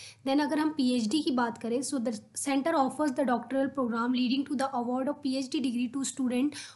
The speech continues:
holding post graduate degree in any field of science like medicine, technology and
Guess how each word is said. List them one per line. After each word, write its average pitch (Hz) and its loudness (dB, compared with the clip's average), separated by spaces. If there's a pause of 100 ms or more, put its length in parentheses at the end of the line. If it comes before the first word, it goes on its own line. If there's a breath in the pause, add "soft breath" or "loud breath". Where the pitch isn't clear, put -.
(100)
holding 262 4 (100)
post 262 2
graduate 247 0
degree 214 0 (360)
in 294 6
any 302 6
field 269 4
of 269 0
science 240 -2
like 247 -2
medicine, 233 0
technology 226 -2 (440 loud breath)
and 262 0